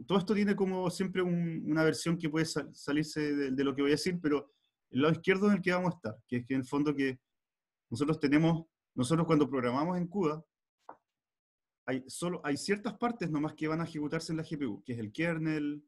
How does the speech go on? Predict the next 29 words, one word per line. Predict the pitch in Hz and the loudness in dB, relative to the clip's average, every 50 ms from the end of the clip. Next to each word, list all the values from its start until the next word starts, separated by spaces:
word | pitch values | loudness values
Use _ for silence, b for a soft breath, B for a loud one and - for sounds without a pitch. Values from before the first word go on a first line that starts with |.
| _ _ | _ _
pero, | 127 123 123 123 117 - - _ _ | -4 -2 -2 -2 -2 -4 -10 _ _
pero | 120 113 113 117 | -10 -6 -6 -4
donde | 117 117 117 113 | -4 -4 -4 -6
estamos | 110 - - 185 202 190 170 | -6 -6 -4 -4 -2 -2 -2
ahora, | 202 202 175 131 117 127 135 - | 0 0 0 0 -2 -4 -6 -6
que | - 139 135 | -6 -6 -6
es | 131 - - - _ _ | -6 -10 -14 -20 _ _
tomando | 127 127 123 123 123 | -2 0 0 0 0
argumentos, | 117 113 120 123 143 165 170 170 170 - 151 151 147 147 143 139 135 127 - _ _ _ _ _ | -2 -2 0 0 2 2 0 -2 -4 -4 -2 -2 0 0 -2 -4 -6 -10 -16 _ _ _ _ _
creando | - 127 127 127 127 | -4 -2 0 0 0
los | 127 120 117 | 0 -2 -4
arreglos, | 113 113 127 143 160 165 160 147 135 139 151 - _ _ _ _ _ | -4 -2 -2 0 0 0 0 -2 -2 -4 -8 -12 _ _ _ _ _
todo | 147 165 | -2 -2
eso | 165 - 180 | -2 -2 -4
lo | 175 | -6
estamos | 170 - 175 170 160 - | -4 -4 -4 -4 -4 -4
haciendo | - 170 165 165 170 170 156 - | -4 -6 -4 -4 -6 -6 -6 -6
aquí, | 127 131 175 147 - - _ _ _ _ _ _ _ _ _ _ _ _ | -6 -6 -6 -8 -8 -12 _ _ _ _ _ _ _ _ _ _ _ _
¿ok? | 107 104 123 139 156 170 | -14 -8 -8 -6 -6 -8
O | 165 | -8
sea, | - 147 127 131 | -8 -8 -8 -8
en | 123 | -10
fondo | 117 139 147 156 160 147 | -8 -4 -2 -2 0 0
como | 147 143 131 | 0 0 0
que | 123 127 123 120 113 - _ _ _ _ _ _ _ _ _ _ _ _ _ _ _ _ _ _ _ _ _ _ _ _ _ | -2 -2 -2 -4 -4 -8 _ _ _ _ _ _ _ _ _ _ _ _ _ _ _ _ _ _ _ _ _ _ _ _ _
un | - 131 127 110 | -2 -2 -2 0
código | 139 170 180 185 180 170 | 0 0 2 2 2 0
en | 147 | -2
cuda | - 170 190 180 165 160 170 170 160 | -2 -2 -2 -2 0 -2 -4 -6 -10